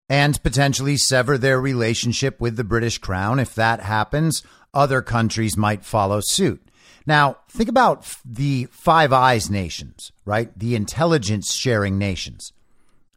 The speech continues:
The United States, Canada, Great Britain, New Zealand,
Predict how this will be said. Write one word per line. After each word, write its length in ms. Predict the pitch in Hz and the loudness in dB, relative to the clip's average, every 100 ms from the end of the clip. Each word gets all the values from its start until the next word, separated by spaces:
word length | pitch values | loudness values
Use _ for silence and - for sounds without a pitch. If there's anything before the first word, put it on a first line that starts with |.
| - | -4
The 80 | |
United 320 | 117 120 131 139 | 2 2 2 0
States, 440 | - 107 135 - - - | -2 -2 -4 -8 -10 -4
Canada, 560 | 120 110 95 98 - _ _ _ | -2 0 -2 -4 -6 _ _ _
Great 280 | - 127 113 | -2 -2 0
Britain, 360 | 110 101 101 113 _ _ _ | -4 -4 -4 -8 _ _ _
New 180 | 107 147 | 0 2
Zealand, 540 | 127 117 101 113 131 | 2 2 0 -2 -4